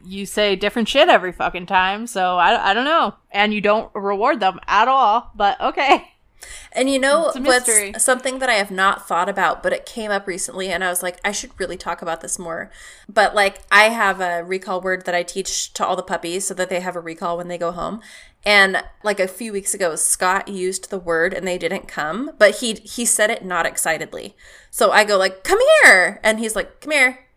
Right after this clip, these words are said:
Speaker 2: And, like, that, to them, those are different words. <laughs> Like,
Speaker 1: Yeah.
Speaker 2: you know, like, it's
Speaker 1: Yeah.
Speaker 2: just, um, it's so much more nuanced than we
Speaker 1: Yeah.
Speaker 2: think about it.
Speaker 1: I can't remember who it was, but one of my clients,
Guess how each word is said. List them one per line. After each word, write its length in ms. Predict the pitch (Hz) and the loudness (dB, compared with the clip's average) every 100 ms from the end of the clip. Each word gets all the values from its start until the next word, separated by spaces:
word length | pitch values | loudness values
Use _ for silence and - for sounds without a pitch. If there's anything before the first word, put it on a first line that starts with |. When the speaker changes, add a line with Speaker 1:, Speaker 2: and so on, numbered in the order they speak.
| _ _ _ _ - | _ _ _ _ 2
Speaker 2:
And, 120 | 139 | 4
like, 320 | 202 202 - | 4 0 2
that, 240 | 220 - - | 4 4 0
to 100 | 220 | 2
them, 220 | 233 254 | 2 2
those 200 | 214 214 | 0 0
are 80 | 240 | -2
different 440 | 196 135 - 202 | -4 -6 -2 0
words. 400 | 220 254 170 175 320 | 8 8 8 4 6
<laughs> 180 | 359 | 10
Like, 180 | 370 269 - - - 247 | 10 10 6 0 -2 0
Speaker 1:
Yeah. 140 | 208 | 6
Speaker 2:
you 60 | - | 8
know, 360 | 220 202 277 - | 10 8 6 6
like, 220 | 226 202 | 6 6
it's 220 | 240 240 - | 6 2 4
Speaker 1:
Yeah. 60 | |
Speaker 2:
just, 280 | - - - | 4 4 4
um, 320 | 220 190 190 202 | 4 4 2 -2
it's 180 | 214 - | 0 2
so 240 | - 220 | 2 2
much 240 | 233 226 214 | 0 -2 -4
more 160 | 196 | -6
nuanced 720 | 175 170 170 151 123 - - | -6 -6 -6 -6 -6 -6 -4
than 420 | 170 160 139 196 - _ | -6 -6 -8 -12 -14 _
we 140 | - 185 | -8 -2
Speaker 1:
Yeah. 100 | 202 | 0
Speaker 2:
think 120 | - | 0
about 260 | 180 - - | -2 -4 -4
it. 200 | 90 - - - _ _ _ _ - | -6 -8 -18 -20 _ _ _ _ -2
Speaker 1:
I 80 | 247 | -2
can't 260 | - 392 381 | 0 -2 -2
remember 600 | 330 285 254 247 226 226 | -4 -2 0 0 -2 -4
who 180 | 247 226 | -2 -2
it 100 | 175 | -2
was, 380 | 208 190 175 - | 0 0 0 -4
but 160 | 208 | -4
one 160 | 214 233 | 0 0
of 60 | |
my 100 | 226 | -2
clients, 920 | 196 - 190 185 175 - - - - | -4 -2 -2 -2 -6 -10 -16 -18 -20